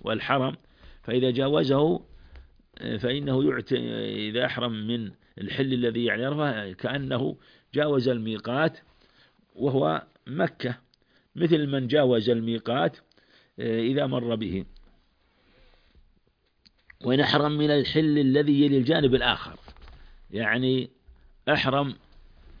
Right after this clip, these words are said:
مثلًا من الحل المقابل، يعني ليس من جهة الشرق، من جهة الغرب مثلًا، لأنه أحرم من جهة،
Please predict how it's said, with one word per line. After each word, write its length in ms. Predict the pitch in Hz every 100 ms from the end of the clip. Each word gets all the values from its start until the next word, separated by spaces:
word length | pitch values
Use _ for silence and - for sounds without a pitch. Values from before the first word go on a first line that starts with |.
| - - -
مثلًا 480 | 92 98 127 127 135
من 180 | 123 127
الحل 300 | - 143 139
المقابل، 800 | 135 123 120 139 131 117 135 - - _ _ _ _ _ -
يعني 260 | 95 113
ليس 260 | 131 147 143
من 220 | 135 135
جهة 300 | 123 123 117
الشرق، 420 | 120 - 127 135 120
من 100 | 127
جهة 260 | 131 127 127
الغرب 380 | 113 123 104 85
مثلًا، 380 | 113 98 78 76 _ _ _ _ _ _ _ _ _ _
لأنه 340 | - 120 127 120
أحرم 240 | 117 127
من 180 | 127 120
جهة، 300 | 120 135 123